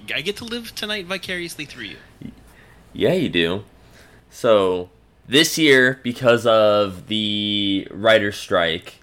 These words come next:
Speaker 2: um, a lot of what they normally do for Comic-Con, like Hall H, is usually taken over by Marvel,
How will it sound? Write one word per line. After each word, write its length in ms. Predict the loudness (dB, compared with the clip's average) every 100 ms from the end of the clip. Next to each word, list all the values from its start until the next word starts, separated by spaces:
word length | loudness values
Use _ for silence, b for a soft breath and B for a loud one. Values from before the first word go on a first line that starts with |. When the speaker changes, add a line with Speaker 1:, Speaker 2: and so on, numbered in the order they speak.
| -10
Speaker 2:
um, 380 | -6 -4 -6 -4
a 100 | -2
lot 360 | 2 4 4 4
of 500 | 4 4 0 -6 -18 _
what 260 | -2 -2 -2
they 100 | -4
normally 440 | -2 -4 -2 -4
do 160 | -4 -6
for 160 | -8
Comic-Con, 680 | -8 -6 -6 -8 -8 -6 -6
like 160 | -10 -12
Hall 320 | -4 -4 -4
H, 460 | -6 -6 -6 -10 -12
is 240 | -10 -10
usually 260 | -10 -12 -14
taken 320 | -12 -12 -10
over 180 | -12 -12
by 180 | -14 -12
Marvel, 840 | -4 2 2 2 0 0 0 -6